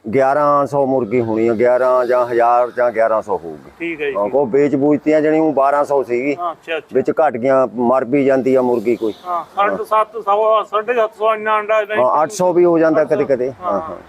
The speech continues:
Speaker 2: ਤੇ ਇਹਨਾਂ ਦਾ ਆਪਣੇ ਤਾਂ ਦਿਹਾੜੀ ਦਾ ਖਰਚਾ ਵੀ ਹੁੰਦਾ ਹੋਊਗਾ ਫਿਰ ਤੁਹਾਡਾ, ਉਹ ਕਿੰਨਾ ਕੁ ਹੁੰਦਾ?
Speaker 1: ਹਾਂ, ਦਿਹਾੜੀ ਦਾ ਇਹਦਾ ਮ-, ਜ਼ਿਆਦੇ ਬਹੁਤਾ ਇੱਕ ਚ-,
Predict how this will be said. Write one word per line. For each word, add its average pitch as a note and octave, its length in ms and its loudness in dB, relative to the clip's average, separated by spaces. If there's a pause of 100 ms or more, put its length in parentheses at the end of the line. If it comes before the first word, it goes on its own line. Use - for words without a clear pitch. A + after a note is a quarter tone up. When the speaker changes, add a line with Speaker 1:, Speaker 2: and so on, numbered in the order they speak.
(400)
Speaker 2:
ਤੇ C4 60 -8
ਇਹਨਾਂ D4 140 0
ਦਾ D#4 80 2
ਆਪਣੇ D4 260 0
ਤਾਂ D4 140 -2
ਦਿਹਾੜੀ A#3+ 280 0
ਦਾ C4+ 140 0
ਖਰਚਾ A3+ 340 -2
ਵੀ D#4 140 -4
ਹੁੰਦਾ C4 200 0
ਹੋਊਗਾ B3 200 2
ਫਿਰ A#3 80 -2
ਤੁਹਾਡਾ, A3+ 320 0
ਉਹ C4 160 0
ਕਿੰਨਾ B3+ 320 -2
ਕੁ A3+ 60 -4
ਹੁੰਦਾ? A3+ 140 -2
Speaker 1:
ਹਾਂ, D3+ 140 2
ਦਿਹਾੜੀ C#3+ 420 2
ਦਾ E3 160 4
ਇਹਦਾ F#3+ 260 2
ਮ-, C#3 580 -2 (380)
ਜ਼ਿਆਦੇ D3 420 2
ਬਹੁਤਾ E3+ 440 2
ਇੱਕ D#3 460 2
ਚ-, C#3 100 -18